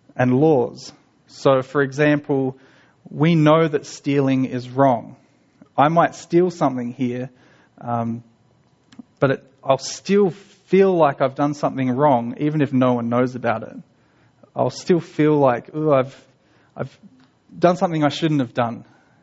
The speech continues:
Um, it doesn't matter if people find out or not, but I still feel that. And that's a, and we still experience shame in our cultures, but we have this idea of guilt, of wrong and right being this, uh, this standard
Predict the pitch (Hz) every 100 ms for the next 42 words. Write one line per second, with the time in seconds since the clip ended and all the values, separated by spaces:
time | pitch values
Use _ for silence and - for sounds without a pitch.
0 | - 127 120 120 117 _ _ 143 175 175
1 | 147 151 143 151 147 - 139 135 123 117
2 | 127 - 127 120 - 190 156 - 131 120
3 | 107 - _ - - _ _ _ - 127
4 | 123 123 123 151 180 - 175 _ _ _
5 | _ _ _ - - - - 160 170 175
6 | 254 226 156 - 165 143 123 - 165 160
7 | 151 123 117 - 117 - - 131 - 127
8 | - - _ _ - 135 131 147 143 135
9 | 139 127 127 123 120 120 - 139 120 127
10 | - _ _ _ _ 123 127 135 139 123
11 | 123 123 - - 123 120 120 117 - -
12 | - _ _ - 127 123 - - - 151
13 | 135 - 147 147 131 113